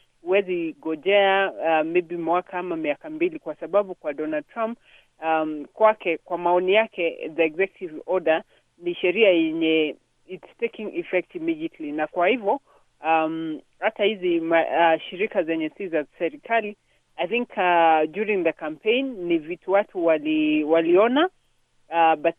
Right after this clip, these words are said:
they didn't know, uh, itachukua muda gani kuwa, um, kuwa effected. So, I think, uh, kwa maoni yangu, si kitu imekuja tu kwa, um, kwa ghafla,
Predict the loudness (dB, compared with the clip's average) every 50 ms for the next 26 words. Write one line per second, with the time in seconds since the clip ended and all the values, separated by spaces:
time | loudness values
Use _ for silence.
0 | -4 -4 -2 -2 -2 -2 -4 -4 -4 -6 -8 -4 0 2 2 2 2 0 -4 _
1 | _ -6 -2 0 2 2 0 -2 -4 -6 -8 -8 -10 -16 _ 0 2 4 4 6
2 | 4 4 2 -2 -4 -4 -2 -2 0 2 2 2 2 0 -2 -6 -8 _ _ 0
3 | 2 2 2 2 0 -6 -12 _ _ _ -10 -6 -4 -4 -2 -2 -2 -4 -4 -6
4 | -8 -10 -12 -14 -6 -2 0 0 0 -2 -4 -4 -4 -6 -6 _ -10 -14 -14 -14
5 | _ -4 -2 0 0 0 -2 -4 -8 -8 -6 -6 -8 -8 -8 -12 _ _ _ _
6 | _ _ _ _ -2 0 0 0 0 0 0 0 2 2 2 2 2 4 4 4
7 | 4 4 0 -2 -4 -4 -4 -4 _ _ _ _ _ _ -12 -10 -10 -10 -12 -10
8 | -10 -6 -2 -2 -2 -4 -4 -2 0 0 0 0 -4 -8 -10 -10 -6 -2 0 2
9 | 4 4 4 4 2 2 0 -2 -4 -6 -8 -10 -14 _ _ _ _ _ -2 -2
10 | 0 2 2 0 0 0 -2 -2 -2 -2 -2